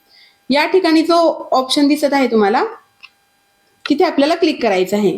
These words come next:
आता या ठिकाणी मी क्लिक केलेलं आहे आणि इथे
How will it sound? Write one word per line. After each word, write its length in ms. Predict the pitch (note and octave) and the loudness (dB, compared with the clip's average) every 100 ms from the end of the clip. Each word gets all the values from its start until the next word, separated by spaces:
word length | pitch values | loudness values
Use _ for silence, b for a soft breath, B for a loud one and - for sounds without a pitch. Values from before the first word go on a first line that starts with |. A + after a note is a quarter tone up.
| - _ _ - | -6 _ _ -8
आता 120 | A3+ | -2
या 80 | C4+ | -2
ठिकाणी 300 | D4+ E4 D4 | 0 -2 0
मी 100 | D4+ | 0
क्लिक 300 | D4+ D4 D4 | 2 0 0
केलेलं 280 | C#4 A#3+ A#3 | 0 0 0
आहे 420 | C4 D4 G4+ - _ _ _ _ _ _ _ _ _ _ _ _ _ _ _ _ _ _ _ _ - | -2 -2 -2 -6 _ _ _ _ _ _ _ _ _ _ _ _ _ _ _ _ _ _ _ _ -2
आणि 180 | B3 C#4 | 0 2
इथे 520 | D#4+ F4 A4 G4+ | 2 2 0 -2